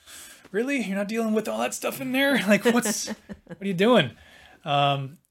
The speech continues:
Speaker 1: and so I think it's, that gives me a lot of hope for the future. And there's a lot of great opportunity out there and a lot of great support and a lot of great,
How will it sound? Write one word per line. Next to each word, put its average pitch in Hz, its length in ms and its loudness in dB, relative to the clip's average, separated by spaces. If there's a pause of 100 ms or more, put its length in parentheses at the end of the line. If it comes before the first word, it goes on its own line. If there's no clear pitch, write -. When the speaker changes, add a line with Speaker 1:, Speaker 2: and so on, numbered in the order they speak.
(300)
Speaker 1:
and 165 160 -6
so 165 400 2
I 165 140 -4
think 170 220 -6
it's, - 240 -8
that 156 200 -4
gives 151 180 -4
me 156 100 -4
a 143 40 -6
lot 135 140 -6
of 120 80 -10
hope 131 260 -8 (160)
for - 120 -18
the 127 80 -10
future. 127 500 -12 (440)
And 139 360 -2
there's 143 180 -2
a 147 60 -4
lot 139 220 -6
of 127 140 -10
great 135 240 -6
opportunity 135 520 -8
out 127 180 -6
there 131 300 -6
and 131 420 -8 (680)
a 170 40 -10
lot 165 180 -4
of 180 80 -4
great 180 180 -4
support 151 520 -10
and 151 120 -10
a 143 40 -8
lot 147 220 -4
of 147 80 -8
great, 156 280 -4